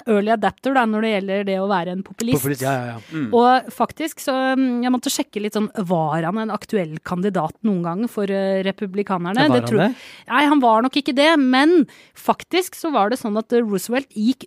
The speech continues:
Speaker 1: ut og kritiserte de antisemittiske holdningene til Lindbergh, da,
Speaker 3: Mm,
Speaker 1: eh,
Speaker 3: mm.
Speaker 1: offentlig. Så han tok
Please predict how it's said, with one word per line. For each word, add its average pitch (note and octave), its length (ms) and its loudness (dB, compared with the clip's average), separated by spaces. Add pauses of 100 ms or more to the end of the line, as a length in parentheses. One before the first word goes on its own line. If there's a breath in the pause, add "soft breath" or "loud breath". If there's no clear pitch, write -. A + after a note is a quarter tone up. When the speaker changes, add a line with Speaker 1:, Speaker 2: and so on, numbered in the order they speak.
Speaker 1:
ut A3+ 420 2
og G#3+ 100 -2
kritiserte A3+ 1040 -2
de A3 200 -2
antisemittiske G3 1120 -4
holdningene F3+ 640 0
til G#3 400 -2
Lindbergh, G3+ 580 2
da, G#3 100 2 (200)
Speaker 3:
Mm, C#3 180 2
Speaker 1:
eh, G#3+ 200 2
Speaker 3:
mm. - 80 -4
Speaker 1:
offentlig. A3 440 0 (300 loud breath)
Så C4 160 2
han B3 220 6
tok C#4+ 220 0